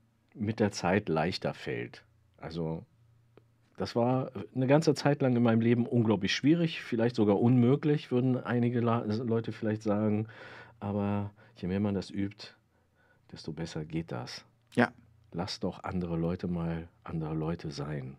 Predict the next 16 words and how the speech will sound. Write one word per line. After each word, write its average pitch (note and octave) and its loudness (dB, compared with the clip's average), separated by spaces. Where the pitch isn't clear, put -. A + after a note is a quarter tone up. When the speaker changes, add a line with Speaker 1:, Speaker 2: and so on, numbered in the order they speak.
Speaker 1:
und - -12
lass E3+ -6
sie G2 -4
mal E2 -2
so F2 -6
sein, E2 -6
wie E2+ -6
sie F#2 -2
sein F2 -2
möchten. - -12
Speaker 2:
Schön G#2+ 4
gesagt, A#2+ 0
solange G2+ -2
sie A#2+ -4
nicht, A#2+ -4
ähm, A#2+ -4